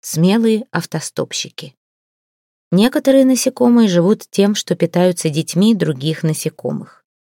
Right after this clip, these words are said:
Личинки жука Майки обыкновенной поедают личинок одиночных пчёл и залетают автостопом с родителями прямо в детскую комнату.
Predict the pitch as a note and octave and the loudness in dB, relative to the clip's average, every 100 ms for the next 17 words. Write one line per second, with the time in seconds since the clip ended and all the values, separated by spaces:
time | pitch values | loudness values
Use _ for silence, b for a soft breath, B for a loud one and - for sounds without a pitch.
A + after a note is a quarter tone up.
0 | _ _ F3 F3+ C#4 D4+ A3+ E3+ F3 A3+ | _ _ -2 0 0 -2 -2 -2 -2 0
1 | G3+ G3+ G#3 - E3 - - D#3 D#3 C4 | 2 0 0 -2 -2 -4 -6 -4 -2 -2
2 | C#4 C4+ b b _ E3+ D#3 D#3+ E3 D#3 | -2 -6 b b _ -2 0 0 0 0
3 | D#3+ - G#3+ C4+ B3+ - - E3 F3 E3+ | -4 -2 -2 -2 -4 -6 -2 0 0 -2
4 | E3 D#3+ - - F#3 A#3+ b b _ _ | -4 -4 -8 -4 -2 -2 b b _ _
5 | D3+ D#3 D#3 - A3 B3+ F3 - D#3 - | -4 -2 -2 0 0 0 -4 -6 -8 -6
6 | - G#3 G#3+ G3+ D#3+ D#3+ F3 A3+ A3 G#3 | -6 -4 -4 -4 -4 -4 -4 -6 -2 -2
7 | G#3 - D#3+ E3+ F3+ D#3+ D3 - - F3 | -2 -4 -2 -2 -2 -6 -8 -10 -8 -8
8 | F3 - D3 C3+ C3 - | -8 -8 -8 -6 -10 -16